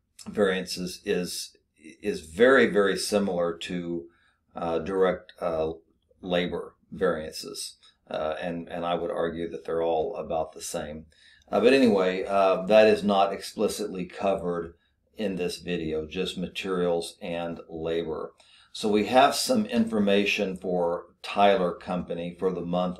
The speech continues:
of September. And notice that they have direct materials. These are our standard amounts up here for materials. So we've got, uh, a material A and B.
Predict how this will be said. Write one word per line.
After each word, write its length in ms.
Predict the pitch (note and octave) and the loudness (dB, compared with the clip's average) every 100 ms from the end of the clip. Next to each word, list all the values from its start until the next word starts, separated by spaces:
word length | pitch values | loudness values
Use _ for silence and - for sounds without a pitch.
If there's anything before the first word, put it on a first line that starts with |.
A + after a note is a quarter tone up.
| - | -6
of 260 | F2 E2 | -4 -4
September. 920 | - - E2+ - - G2 E2+ D#2+ E2 - _ _ _ _ _ _ _ _ _ _ _ _ _ _ _ - - - - | -6 -4 -4 -6 -6 -4 -2 -4 -4 -10 _ _ _ _ _ _ _ _ _ _ _ _ _ _ _ -20 -20 -16 -2
And 160 | A3 | 2
notice 400 | G#3+ B2 A#3 - | 8 8 8 6
that 180 | - G#2+ | 0 2
they 160 | G#2 F#2+ | 4 4
have 460 | F#2+ F#2+ F#2 - - G2 | 4 4 2 -2 -12 -8
direct 360 | G2 G#2 A2 | 2 2 2
materials. 880 | A#2+ - G#2 G2 F#2 F2+ F2 - - _ _ _ | -2 -4 -2 0 2 2 0 -6 -10 _ _ _
These 280 | G2+ A2 B2 | -2 2 4
are 240 | A#2 G#2+ F#2+ | 6 6 4
our 180 | F#2+ | 0
standard 840 | F2+ - - A2+ A2 G#2 F#2+ F2+ F2+ | 0 0 0 2 2 2 2 -2 -4
amounts 680 | F2 F2 F#2 F#2 F#2 - - | -6 -2 0 0 -2 -6 -6
up 220 | F2+ - | -6 -6
here 360 | - E2 E2 E2 | -8 -6 -6 -2
for 160 | F#2 F2+ | -2 -2
materials. 840 | E2+ - G2 F2 D#2 F2 - - _ _ _ | -6 -6 -4 -2 -2 -4 -8 -12 _ _ _
So 180 | - G#2 | -2 0
we've 400 | F#2 F#2 F2 - | 0 -2 -6 -2
got, 420 | G#2+ G2 F#2+ F#2+ - _ _ _ | 2 6 6 4 -6 _ _ _
uh, 260 | F#2 F#2 F2 | 2 4 4
a 60 | F2+ | 0
material 640 | F2+ F2 G#2+ G2+ F2 - | -4 -4 2 4 4 0
A 360 | G#2 G#2 G#2+ A2+ | 4 6 6 0
and 260 | F#2 F2 D#2 | -4 -6 -2
B. 520 | G2+ F#2+ F2+ F2 | -2 -2 -4 -8